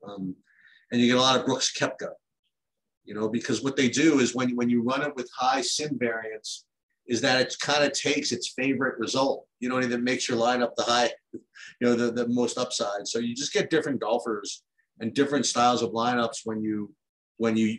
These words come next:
set the saber sim sliders off to the right, so to speak. That's for another day. But, uh, that is, uh, gonna do it.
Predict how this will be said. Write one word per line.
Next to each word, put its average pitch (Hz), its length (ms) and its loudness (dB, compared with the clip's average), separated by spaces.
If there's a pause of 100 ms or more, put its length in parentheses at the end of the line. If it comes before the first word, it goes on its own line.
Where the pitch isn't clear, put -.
(120)
set - 240 2
the 117 80 -2
saber 120 380 2
sim 113 180 -4
sliders 113 440 -2
off 107 200 -4
to - 80 -16
the 101 60 -12
right, 107 280 -4
so - 140 -8
to 95 80 -12
speak. - 320 -14 (420)
That's 156 200 0
for 175 160 2
another 131 260 4
day. 101 360 0 (800)
But, 120 320 2
uh, 113 400 0 (240)
that 160 200 4
is, 185 400 0 (100)
uh, 139 180 2
gonna 139 220 -4
do 139 220 0
it. 98 140 -4